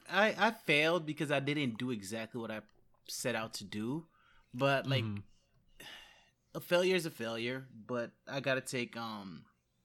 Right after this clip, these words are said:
Speaker 1: I gotta take pride in what I've done 'cause I did a lot more than,
Speaker 2: What you
Speaker 1: um,
Speaker 2: expected?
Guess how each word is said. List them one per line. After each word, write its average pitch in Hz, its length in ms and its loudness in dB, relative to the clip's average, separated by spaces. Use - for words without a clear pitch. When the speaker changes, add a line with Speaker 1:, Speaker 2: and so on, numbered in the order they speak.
Speaker 1:
I 139 120 0
gotta 143 180 2
take 135 260 -4
pride 117 260 -2
in 110 140 -6
what 110 140 -4
I've 104 160 -4
done 110 160 -6
'cause 113 160 -6
I 117 80 -2
did 113 240 -6
a 131 60 -6
lot 131 260 0
more 123 280 -4
than, 107 340 -6
Speaker 2:
What 139 140 0
you 127 60 0
Speaker 1:
um, 123 60 0
Speaker 2:
expected? 120 420 -4